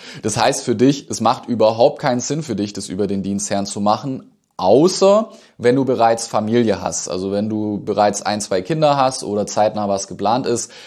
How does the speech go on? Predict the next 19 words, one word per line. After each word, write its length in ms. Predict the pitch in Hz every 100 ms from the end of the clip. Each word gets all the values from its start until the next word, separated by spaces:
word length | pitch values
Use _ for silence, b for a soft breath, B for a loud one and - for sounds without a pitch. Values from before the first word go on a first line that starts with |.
| B
dann 160 | - 101
kann 220 | - 143
es 120 | 160
sinnvoll 360 | 151 156 147 131
sein, 240 | 135 123
das 120 | 117 110
auch 160 | 110
schon 200 | - 110
als 160 | 95 -
Anwärter 480 | 120 143 127 131 123
zu 120 | 120
machen. 400 | 113 123 120 120 B B
Aber 160 | 104 104
die 100 | 101
grundsätzliche 720 | 110 123 117 104 110 104 101
Empfehlung 520 | 98 101 104 107 107
ist, 340 | 101 101 - b b
mach 300 | 92 101 101
es 300 | 82 80 -